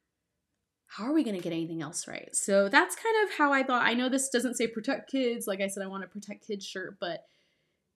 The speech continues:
it is about protecting kids. It's male and female, he created them, and that's who our identity is. He didn't make mistakes in us. No one's born in the wrong body. So that's kind of why I made this shirt. Now, last thing,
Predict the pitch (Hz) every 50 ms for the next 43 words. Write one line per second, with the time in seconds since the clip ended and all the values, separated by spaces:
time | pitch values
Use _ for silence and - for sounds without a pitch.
0 | _ _ _ _ - 247 294 370 359 330 277 233 - - 220 202 208 180 175 -
1 | 175 170 - - 175 165 165 165 165 175 - 190 196 214 247 285 294 269 262 -
2 | 262 254 247 240 240 226 214 208 - - 180 180 233 262 277 220 185 170 165 170
3 | 175 170 170 180 196 240 240 - - - - - - _ - 220 202 196 185 175
4 | 165 180 190 196 190 - 196 190 190 180 170 190 185 190 - - 175 170 - 165
5 | 160 - - - 175 175 175 - 170 170 170 170 - 180 170 170 170 175 170 165
6 | 170 170 170 165 165 170 160 - _ 160 160 160 165 160 165 151 156 160 160 156
7 | 170 - - - - - - - _ _ - - - 269 254 254 247 247 247 233
8 | 233 233 - - 220 220 220 208 208 196 185 185 185 175 170 175 170 165 165 165
9 | 165 160 165 160 - - 196 175 - - - - - _ _ _ _ _ _ _
10 | _ _ _ _ _ _ _ _ - - - _ 220 208 208 208 185 160 156 160
11 | 180 196 196 208 226 214 - - - 220 196 165 156 147